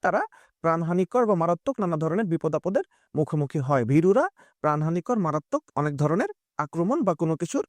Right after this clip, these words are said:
মুখোমুখি হয়। আমরা এভাবে চিন্তা করতে পারি, ভিরুলেন্ট। Just মনে রাখার জন্য। এগুলোকে আমি আগেই বলেছি,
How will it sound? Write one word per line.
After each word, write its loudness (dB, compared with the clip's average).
মুখোমুখি -2
হয়। -4
আমরা 2
এভাবে 2
চিন্তা -2
করতে -10
পারি, -4
ভিরুলেন্ট। 0
Just 0
মনে 4
রাখার -2
জন্য। -8
এগুলোকে 2
আমি 0
আগেই 2
বলেছি, 0